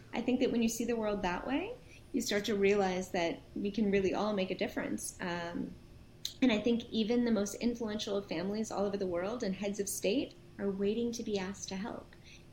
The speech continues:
There is this, uh, politeness that we're all abiding by, where we think we should know someone a certain amount of time before we tell them what we're passionate about and ask how they could help, or we should wait our turn as the next generation to, to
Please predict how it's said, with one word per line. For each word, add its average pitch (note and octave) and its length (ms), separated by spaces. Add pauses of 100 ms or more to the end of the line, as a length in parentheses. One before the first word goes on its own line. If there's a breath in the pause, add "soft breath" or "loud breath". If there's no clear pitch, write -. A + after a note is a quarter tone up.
There G3 260
is G3+ 220
this, - 500 (100)
uh, F#3 280 (100)
politeness G#3 920 (240 loud breath)
that F#3+ 120
we're G3 100
all G3 160
abiding G3 520
by, - 300
where F#3+ 100
we F#3+ 120
think G#3+ 260
we G#3+ 80
should G3+ 180
know G3+ 120
someone A3+ 220
a A3+ 40
certain G3+ 240
amount F#3+ 160
of F#3+ 80
time F#3 300
before F#3 220
we F#3 80
tell - 220
them G3 140
what F#3 100
we're G3+ 80
passionate F#3+ 380
about F3+ 200
and E3+ 100
ask - 280
how - 60
they F#3 140
could F#3 180
help, F3+ 300 (440 loud breath)
or F#3+ 220
we F3+ 100
should G3+ 320
wait G#3 440
our F#3 160
turn G#3+ 460
as F3+ 140
the F#3+ 60
next F3 240
generation - 680 (340 loud breath)
to, E3+ 540 (200)
to E3+ 580